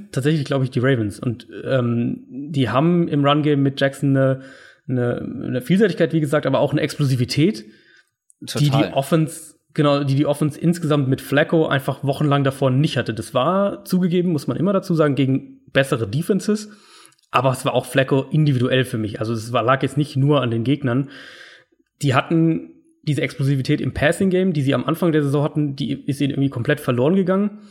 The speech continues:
Speaker 1: Die haben, find, also war mein Eindruck, als ich Raven, die Ravens mir angeschaut hab,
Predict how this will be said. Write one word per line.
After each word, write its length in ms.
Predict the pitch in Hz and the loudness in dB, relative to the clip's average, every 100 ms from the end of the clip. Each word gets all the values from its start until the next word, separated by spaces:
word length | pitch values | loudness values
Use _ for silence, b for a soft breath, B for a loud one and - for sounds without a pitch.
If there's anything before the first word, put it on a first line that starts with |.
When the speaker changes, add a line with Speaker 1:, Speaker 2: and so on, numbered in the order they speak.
| B B B | B B B
Speaker 1:
Die 220 | - 117 123 | -8 -2 0
haben, 320 | 165 190 202 | 2 0 -2
find, 320 | - 156 - | -4 -4 -2
also 200 | 143 123 | -2 0
war 140 | 131 | 2
mein 240 | 170 165 165 | 4 2 2
Eindruck, 300 | 165 160 156 | 2 0 0
als 160 | 139 | -2
ich 100 | 135 | 0
Raven, 240 | 131 151 147 | 2 2 0
die 80 | 139 | 0
Ravens 300 | 139 143 139 | 0 0 -2
mir 80 | |
angeschaut 240 | 139 135 127 | -4 -4 -4
hab, 240 | 131 - | -6 -8